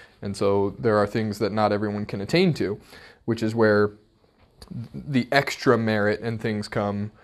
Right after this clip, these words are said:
uh, and, and all of that. So it, it's faith plus all of that stuff, uh, where you have to, to kind of, y-, you place your faith in Christ, but then you also are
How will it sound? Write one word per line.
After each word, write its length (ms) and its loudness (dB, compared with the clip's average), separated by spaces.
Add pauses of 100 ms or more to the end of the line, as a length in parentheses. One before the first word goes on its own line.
(440)
uh, 360 -6
and, 280 -4
and 160 0
all 160 6
of 60 -4
that. 180 -4
So 220 10
it, 120 6 (120)
it's 220 -6
faith 680 2 (240)
plus 400 4
all 300 6
of 100 2
that 240 0
stuff, 500 -8 (640)
uh, 180 -6
where 360 2
you 200 -2
have 280 2
to, 220 4 (140)
to 160 0
kind 240 0
of, 220 -4 (580)
y-, 200 -10
you 160 0
place 280 6
your 80 4
faith 220 4
in 100 0
Christ, 280 2
but 120 0
then 120 0
you 200 -2
also 720 6
are 220 -4